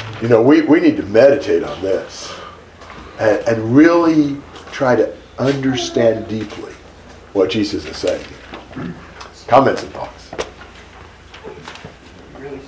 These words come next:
Speaker 2: see in his prayer his desire for God's will. Yeah, we, we pray, "Lord, we want your will to be done," but yet what was Jesus willing to even do after this to make sure that happened?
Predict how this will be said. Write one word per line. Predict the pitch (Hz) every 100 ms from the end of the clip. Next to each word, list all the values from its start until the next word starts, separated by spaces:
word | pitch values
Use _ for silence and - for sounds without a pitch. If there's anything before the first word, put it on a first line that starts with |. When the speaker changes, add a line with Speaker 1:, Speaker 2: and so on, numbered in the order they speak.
| 147
Speaker 2:
see | 147
in | 135 120
his | 135 117 - -
prayer | 143 127 127
his | 147 135
desire | - 127 139 139 131 127 85 - - - -
for | 143 135 -
God's | 120 117 -
will. | 143 - - - - - - - - - - - - - - - - - - -
Yeah, | 120 120
we, | 135
we | 143 135 - 151 - -
pray, | - 254 -
"Lord, | - - 143 143 139
we | 139
want | 139 139 139
your | 139
will | 143 139 139
to |
be | 135
done," | 139 143 139 127 123
but | 123 -
yet | - - -
what | - -
was | 135
Jesus | - 143 135 -
willing | 143 - 143
to | -
even | 123 - -
do | -
after | - - - -
this | - - -
to | - - - - - - -
make | 120 -
sure | 139 143
that | - -
happened? | - - - - 127